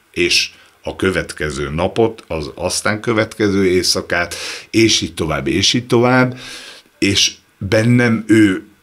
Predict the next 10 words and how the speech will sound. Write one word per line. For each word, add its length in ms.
f-, 420
generálta 760
azt, 180
hogy 100
úristen, 840
ezt 280
másképp 560
is 160
lehet. 520
Tudod? 400